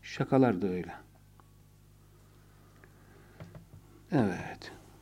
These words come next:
Sonra çok örnekler verilirse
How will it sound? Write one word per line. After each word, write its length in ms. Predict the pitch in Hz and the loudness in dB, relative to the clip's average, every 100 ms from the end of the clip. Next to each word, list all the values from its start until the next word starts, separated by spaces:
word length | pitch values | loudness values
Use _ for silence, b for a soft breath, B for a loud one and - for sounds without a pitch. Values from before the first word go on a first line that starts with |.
| b b b b b - - - - - - - - - - - - - - - - - - - - - - - - - - - - - - b b b b b b b b - - | b b b b b -20 -20 -20 -20 -18 -16 -18 -20 -20 -20 -20 -20 -20 -20 -20 -20 -20 -20 -20 -20 -20 -20 -20 -18 -18 -20 -20 -20 -20 -20 b b b b b b b b -20 -2
Sonra 320 | 170 165 160 | 4 6 6
çok 260 | 196 - | 4 4
örnekler 580 | - 170 175 160 175 160 | 8 10 10 10 8 10
verilirse 520 | 156 165 196 - 180 | 8 10 6 6 4